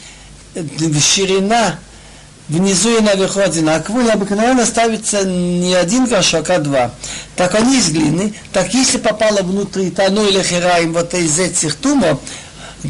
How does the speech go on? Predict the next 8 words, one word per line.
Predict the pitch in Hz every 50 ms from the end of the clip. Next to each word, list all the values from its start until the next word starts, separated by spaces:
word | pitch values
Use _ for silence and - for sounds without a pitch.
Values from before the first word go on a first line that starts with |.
| -
Придётся | - 190 190 - 240 262 269 262 - 240
их | 233 208 -
сломать, | - 175 165 165 180 202 220 214 214
они | 190 185 196 202 196
нечистые | 180 165 147 - - 165 156 151 - - 233 226
и | 220
остаются | 202 180 - - 208 196 175 165 - - 156
нечистыми. | 151 143 139 - - 123 - - - 123 123 127 117